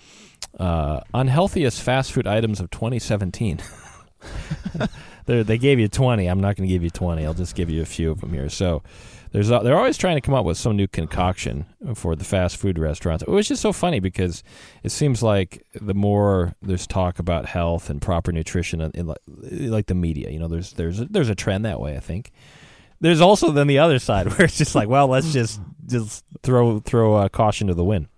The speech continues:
So here's some things you, you may want to avoid. I'm not saying you, you have to. I'm just, just throwing it out as information.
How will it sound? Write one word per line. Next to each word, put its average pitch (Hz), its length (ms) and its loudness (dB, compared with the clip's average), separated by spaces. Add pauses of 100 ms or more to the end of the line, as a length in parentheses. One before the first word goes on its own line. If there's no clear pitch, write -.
(800)
So 117 220 0
here's 123 220 4
some 117 180 0
things 113 240 0
you, 98 180 0
you 123 140 2
may 117 160 4
want 110 180 2
to 113 60 0
avoid. 101 320 -2
I'm 78 100 -2
not 80 160 -2
saying 95 200 -2
you, 101 200 -4
you 104 140 -2
have 107 220 -2
to. - 120 -8
I'm 65 140 -6
just, 78 240 -8 (100)
just - 240 -6
throwing 98 240 2
it 104 80 0
out 101 160 2
as 110 140 0
information. 104 500 -4